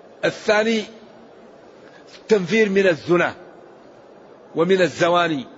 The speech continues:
قال: "الزاني لا ينكح إلا زانية أو مشركة، والزانية لا ينكحها إلا زان أو مشرك، وحرم ذلك على المؤمنين".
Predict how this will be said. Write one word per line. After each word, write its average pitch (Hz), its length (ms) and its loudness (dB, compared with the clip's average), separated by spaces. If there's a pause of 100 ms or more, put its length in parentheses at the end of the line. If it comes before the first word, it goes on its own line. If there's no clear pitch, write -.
(960)
قال: 170 200 0 (100)
"الزاني 175 420 -2
لا 170 180 2
ينكح 170 420 -4
إلا 170 380 -2
زانية 185 640 -2 (1040)
أو 165 140 2
مشركة، 160 500 -6 (760)
والزانية 185 640 0
لا 185 260 2
ينكحها 175 500 -4
إلا 175 300 0
زان 202 380 0 (760)
أو 165 140 2
مشرك، 147 360 -6 (540)
وحرم 190 520 0
ذلك 165 400 -2
على 151 220 0
المؤمنين". 143 680 -6